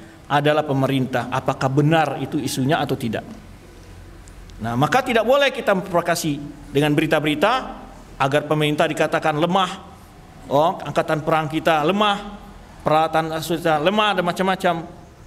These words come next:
ya. Ini membahayakan, ya, sehingga menimbulkan isu yang, opini-opini yang menyesatkan di tengah masyarakat. Taib, itu dari Al-Quran. Yang kedua,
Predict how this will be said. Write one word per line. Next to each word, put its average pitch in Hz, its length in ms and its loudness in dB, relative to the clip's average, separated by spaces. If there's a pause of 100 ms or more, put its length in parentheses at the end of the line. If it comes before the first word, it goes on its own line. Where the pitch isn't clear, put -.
(120)
ya. 170 440 0 (1120)
Ini 170 320 2
membahayakan, 139 800 0 (1300)
ya, 127 240 -2 (160)
sehingga 180 800 0
menimbulkan 156 720 0
isu 190 400 -2
yang, 156 320 0
opini-opini 151 720 0
yang 160 280 0 (480)
menyesatkan 151 680 0
di 139 40 -4
tengah 135 200 0
masyarakat. 123 440 -4 (1080)
Taib, 185 260 2 (380)
itu 151 200 2
dari 180 200 4
Al-Quran. 143 400 0 (640)
Yang 170 200 2
kedua, 254 200 4